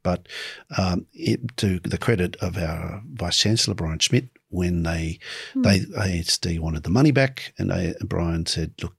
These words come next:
Speaker 1: uh, you can have the money back, uh, that we haven't spent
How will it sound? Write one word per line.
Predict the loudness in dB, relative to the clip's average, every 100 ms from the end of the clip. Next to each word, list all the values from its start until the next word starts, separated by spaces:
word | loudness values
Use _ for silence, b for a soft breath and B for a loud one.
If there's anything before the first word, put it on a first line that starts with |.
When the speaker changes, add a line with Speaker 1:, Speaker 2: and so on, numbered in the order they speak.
| -6
Speaker 1:
uh, | -4 -2
you | -4 -4
can | -4
have | -4 -4
the | -2
money | -2 -2
back, | -4 -8 -10 -20 _ -6
uh, | -4
that | -2
we | 0
haven't | 2 2 0
spent | 0 -2